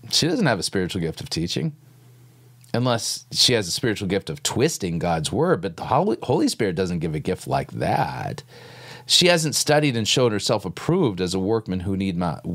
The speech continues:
blush with embarrassment, who can rightly handle the word of truth. The first biblical text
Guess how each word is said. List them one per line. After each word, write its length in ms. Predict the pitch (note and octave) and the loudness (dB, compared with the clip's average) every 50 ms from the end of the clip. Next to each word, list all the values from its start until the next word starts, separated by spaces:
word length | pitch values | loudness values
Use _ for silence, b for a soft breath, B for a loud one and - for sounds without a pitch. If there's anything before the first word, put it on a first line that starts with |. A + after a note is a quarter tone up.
| D2 - | -6 -8
blush 400 | - - F2+ G2+ A#2+ A#2 - - | -6 -4 0 0 0 0 0 -2
with 120 | G2 F#2 - | -4 -4 -2
embarrassment, 760 | F2 D#2+ D2+ C#2 F2 F2+ B2 - - - - - - - B B B B B B B | -4 -4 -4 -2 -2 0 0 0 0 -2 -4 -6 -8 -8 B B B B B B B
who 100 | - A#2+ | -2 -2
can 160 | A2 B2 A#2 G2+ | 0 0 0 2
rightly 360 | G#2+ A2 A2 - F#2+ F#2+ F2+ | 2 2 0 0 -2 -4 -6
handle 440 | - - A2 A2+ C#3 F3 - A2 F2+ | -4 -2 0 2 2 2 2 0 0
the 80 | F2+ | -2
word 240 | E2+ E2+ F#2 F#2+ F2+ | -2 0 0 0 -2
of 120 | E2+ D2+ | -2 -4
truth. 440 | - - - C3 D3 F3 F3 - - B B B B B B B B B B B B B - - | -4 -4 -2 0 0 0 -2 -4 -8 B B B B B B B B B B B B B -12 -8
The 240 | - G2+ G2+ - - | -6 -2 -2 -2 -2
first 800 | - - - - - - - B3+ F#3+ G3+ F#3+ - - A#2 A2+ | -2 -6 -12 -12 -4 0 2 2 2 2 0 -2 -4 -4 -2
biblical 480 | G2+ D3+ E3+ E3 E3 D#3 D3 - D3 C3 | 0 0 0 2 0 0 0 -2 -2 -4
text 540 | B2 - - D3 C3+ B2 - - - - | -2 -2 0 0 0 0 -2 -6 -6 -8